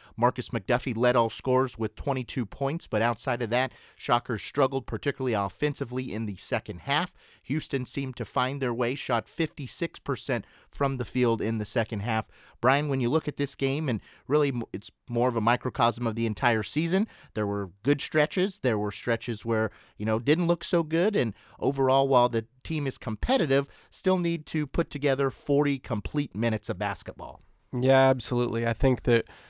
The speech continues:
Speaker 2: when you look at that game, you definitely saw that five, six minute stretch where Houston just got themselves at,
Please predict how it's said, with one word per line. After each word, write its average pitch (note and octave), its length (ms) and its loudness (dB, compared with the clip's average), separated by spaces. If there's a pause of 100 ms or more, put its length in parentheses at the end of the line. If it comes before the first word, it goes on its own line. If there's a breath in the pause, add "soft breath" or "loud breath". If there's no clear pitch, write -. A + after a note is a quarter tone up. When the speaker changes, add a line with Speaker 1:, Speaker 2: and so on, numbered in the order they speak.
(240 loud breath)
Speaker 2:
when B2 160 4
you B2 120 4
look C#3 280 6
at B2 160 2
that A#2+ 260 2
game, A2+ 360 0
you A2+ 180 -2
definitely A#2+ 540 0
saw A2+ 320 2
that G#2+ 300 0
five, A2+ 380 2
six - 300 -6
minute G#2 260 -4
stretch - 560 -2
where G#2+ 260 -4 (840 soft breath)
Houston B2+ 520 2
just A#2 580 -2
got B2 280 4
themselves A#2+ 480 2
at, F2+ 160 0